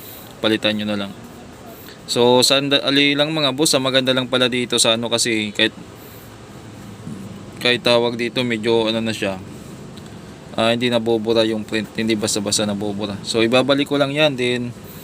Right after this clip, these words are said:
proceed naman ako dito. Dito pa lang ako, kung tutuusin. Wala pa tayo doon sa ibang parts na kinalawang din, no? So, isa-isahin lang natin yan. Saglit lang, mga boss, at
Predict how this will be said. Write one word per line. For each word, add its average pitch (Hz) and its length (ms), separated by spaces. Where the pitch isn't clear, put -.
proceed 123 340
naman 127 220
ako 123 100
dito. 123 320
Dito 143 320
pa 180 80
lang 180 140
ako, 180 240
kung 165 160
tutuusin. 151 480
Wala 139 240
pa 143 160
tayo 143 240
doon 135 240
sa 123 560
ibang 117 240
parts 117 400
na 107 480
kinalawang 101 580
din, 101 160
no? 101 80
So, - 160
isa-isahin 117 560
lang 117 160
natin 113 320
yan. 101 140
Saglit 117 400
lang, 143 160
mga 135 240
boss, 151 240
at 113 160